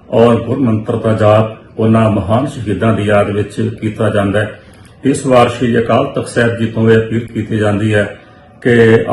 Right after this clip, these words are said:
ਅੱਠ ਪੋਹ ਵਾਲੇ ਦਿਨ, ਜਿਸ ਦਿਨ ਵੱਡੇ ਸਾਹਿਬਜ਼ਾਦੇ ਬਾਬਾ ਅਜੀਤ ਸਿੰਘ ਸਾਹਿਬ, ਬਾਬਾ ਜੁਝਾਰ ਸਿੰਘ ਸਾਹਿਬ, ਤਿੰਨ ਪਿਆਰੇ ਅਤੇ ਸਿੰਘਾਂ ਦੀਆਂ ਸ਼ਹਾਦਤਾਂ ਹੁੰਦੀਆਂ ਨੇ, ਅੱਠ ਪੋਹ ਵਾਲੇ ਦਿਨ ਵੀ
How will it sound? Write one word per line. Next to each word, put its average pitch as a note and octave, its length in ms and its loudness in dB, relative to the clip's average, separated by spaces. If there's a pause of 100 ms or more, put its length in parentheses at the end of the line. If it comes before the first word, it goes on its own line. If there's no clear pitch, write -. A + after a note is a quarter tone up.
ਅੱਠ - 200 0
ਪੋਹ D#3+ 260 -2
ਵਾਲੇ A#2+ 220 2
ਦਿਨ, G2 280 0 (540)
ਜਿਸ G#2+ 280 -2
ਦਿਨ D3 100 0
ਵੱਡੇ A#2+ 340 0
ਸਾਹਿਬਜ਼ਾਦੇ B2 840 0 (200)
ਬਾਬਾ A2 440 2
ਅਜੀਤ A2 260 -2
ਸਿੰਘ A#2 220 -6
ਸਾਹਿਬ, A#2 500 0 (520)
ਬਾਬਾ A2+ 320 2
ਜੁਝਾਰ A2 400 2
ਸਿੰਘ C#3+ 200 -6
ਸਾਹਿਬ, A2+ 440 2 (560)
ਤਿੰਨ A#2+ 240 2
ਪਿਆਰੇ A2+ 600 4 (180)
ਅਤੇ A#2 200 -2
ਸਿੰਘਾਂ C3+ 340 -2
ਦੀਆਂ A2 260 0
ਸ਼ਹਾਦਤਾਂ G#2 540 0
ਹੁੰਦੀਆਂ G2+ 380 -2
ਨੇ, G2 240 -4 (540)
ਅੱਠ - 160 0
ਪੋਹ D3+ 280 0
ਵਾਲੇ A#2+ 220 4
ਦਿਨ A2 180 2
ਵੀ F#2+ 340 0